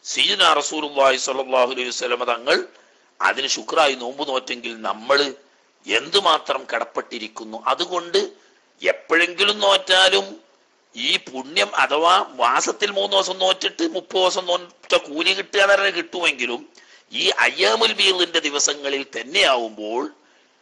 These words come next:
ഹബീബ് സല്ലല്ലാഹു അലൈഹി വസല്ലം തങ്ങളുടെ ഷഫാഅത്ത് മുഖേന ഈ ഉമ്മത്തിൽപ്പെട്ട എല്ലാ മോമിനീങ്ങളെയും രക്ഷപ്പെടുത്താനുള്ള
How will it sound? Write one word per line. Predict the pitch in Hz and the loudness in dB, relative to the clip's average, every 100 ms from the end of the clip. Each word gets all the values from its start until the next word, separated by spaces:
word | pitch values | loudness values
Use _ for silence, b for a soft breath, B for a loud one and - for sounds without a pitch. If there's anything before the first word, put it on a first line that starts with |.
| _ - | _ -4
ഹബീബ് | - 185 208 | -2 0 0
സല്ലല്ലാഹു | 202 175 170 165 | 2 2 4 6
അലൈഹി | 156 151 | 4 2
വസല്ലം | - 147 143 | 0 2 2
തങ്ങളുടെ | 143 139 143 143 139 | 0 -2 -2 -2 -2
ഷഫാഅത്ത് | - - 120 147 - - 175 | -2 -2 0 2 0 -2 -4
മുഖേന | 156 139 135 135 | -2 0 2 0
ഈ | 160 139 | -2 -4
ഉമ്മത്തിൽപ്പെട്ട | 110 110 151 185 - 160 147 139 - | -8 -6 -2 -2 -2 -6 -2 -2 0
എല്ലാ | 127 92 87 139 180 202 | 0 -2 -6 -6 0 2
മോമിനീങ്ങളെയും | 185 165 156 147 147 143 139 135 | 2 0 0 0 0 0 -2 -6
രക്ഷപ്പെടുത്താനുള്ള | - 175 175 151 147 147 143 131 139 160 | -2 -2 0 -2 0 2 2 0 0 0